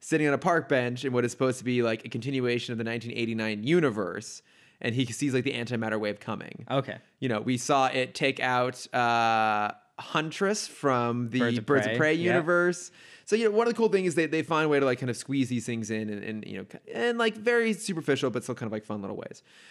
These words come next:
Speaker 1: But this antimatter wave is going through and taking out universes one by one. It's like, it takes out just the entirety of, like, Supergirl's universe. And they basically all end up having to, um, escape to hide out on the Arrow's Earth, which I'm pretty sure is, in fact,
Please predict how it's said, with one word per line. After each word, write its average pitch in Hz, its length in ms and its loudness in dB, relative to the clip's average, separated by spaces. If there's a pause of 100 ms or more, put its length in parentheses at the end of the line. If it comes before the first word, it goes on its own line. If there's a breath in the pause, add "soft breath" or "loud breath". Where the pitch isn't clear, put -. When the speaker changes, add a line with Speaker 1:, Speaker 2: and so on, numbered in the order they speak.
(140 loud breath)
Speaker 1:
But 143 80 0
this 143 120 -2
antimatter 165 520 2
wave 139 160 2
is 123 100 -6
going 127 200 0
through 127 140 0
and 113 100 -4
taking 127 240 -6
out 120 80 -4
universes 120 460 -4
one 113 160 -2
by 107 120 -2
one. 98 260 -8
It's 82 120 -12
like, 107 120 -8
it 117 60 -10
takes 131 220 -4
out 123 260 0 (160)
just 127 180 -6
the 139 80 -6
entirety 139 520 0
of, 123 80 2
like, 113 100 -2
Supergirl's 110 400 -4
universe. 98 420 -8
And 113 80 -8
they 120 120 -2
basically 139 300 0
all 143 260 4
end 139 60 0
up 113 80 -4
having 120 380 -2
to, 117 480 -2 (480 loud breath)
um, 117 360 0
escape 175 460 0
to 113 60 -6
hide 131 240 -2
out 120 240 0
on 113 640 -2
the 131 200 -2
Arrow's 117 640 0 (140)
Earth, 95 260 -6
which 107 180 -10
I'm 110 80 -6
pretty 127 160 -6
sure 117 200 -4
is, 110 160 -4
in 110 80 -6
fact, 107 260 -6